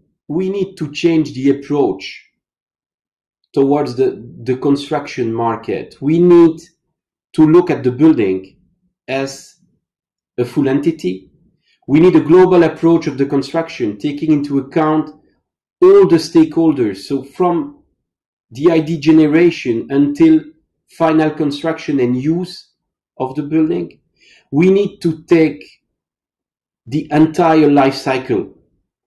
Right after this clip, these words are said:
of what we do, because really often we are pushing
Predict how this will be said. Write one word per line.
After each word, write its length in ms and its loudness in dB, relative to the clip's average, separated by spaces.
of 240 -4
what 260 -4
we 120 -8
do, 380 -8
because 360 -2
really 280 0
often 560 -4
we 360 2
are 400 0
pushing 720 -4